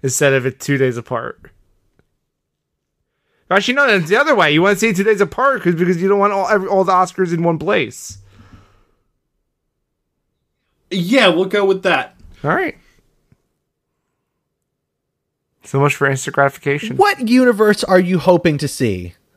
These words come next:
Speaker 3: Oscar? Like, what would be the one universe that you go to in the multiverse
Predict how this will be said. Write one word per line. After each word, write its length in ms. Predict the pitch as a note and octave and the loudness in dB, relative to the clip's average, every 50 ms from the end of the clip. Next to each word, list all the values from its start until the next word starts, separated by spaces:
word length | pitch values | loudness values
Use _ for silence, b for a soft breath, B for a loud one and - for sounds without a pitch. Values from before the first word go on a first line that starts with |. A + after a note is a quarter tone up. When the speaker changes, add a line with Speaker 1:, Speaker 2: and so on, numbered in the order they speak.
| _ _ - | _ _ -6
Speaker 3:
Oscar? 460 | G#2+ G2 F#2+ - - - G2 F2+ - _ _ _ _ _ _ _ _ _ _ _ _ _ _ _ _ _ _ _ _ _ _ _ _ _ | -4 -4 -4 -6 -8 -10 -12 -12 -12 _ _ _ _ _ _ _ _ _ _ _ _ _ _ _ _ _ _ _ _ _ _ _ _ _
Like, 180 | - E3+ F#3 F3 | 0 2 2 2
what 240 | E3+ G3+ C4 D4 D4+ | 2 2 2 2 2
would 160 | D#4+ E4 C#4+ | 2 0 0
be 160 | - A#3+ A#3+ | 0 0 2
the 140 | A3+ G#3 A3 | 2 2 0
one 580 | F3+ E3 E3+ E3+ F3 F3 E3+ E3+ E3 D#3+ - - - | 2 2 2 4 2 2 0 -4 -8 -10 -14 -18 -14
universe 680 | C#3+ C3 C#3+ D3+ C#3+ C#3 C3+ B2+ C3+ A#2 A2+ G#2+ - - | -8 -4 -2 -2 -2 -2 0 2 2 2 2 0 -2 -4
that 160 | - C#3 C3 | -2 -2 -2
you 120 | B2+ C3 A#2+ | -2 -2 -2
go 240 | A#2+ B2 A#2 A#2 A2+ | 2 4 4 4 2
to 520 | - - - A2 G2+ G2 F#2+ F#2 F#2 F2+ - b b b | 0 -4 -6 -4 -4 -4 -4 -6 -8 -10 -12 b b b
in 120 | C3 A#2+ | -4 -2
the 60 | A#2+ | -2
multiverse 720 | A#2 A#2+ A#2 G#2+ - A#2 G2+ A2 G#2 G2 G2 G#2+ G#2 - | 0 0 -2 -2 -4 -6 -4 -2 0 0 -2 -2 -6 -10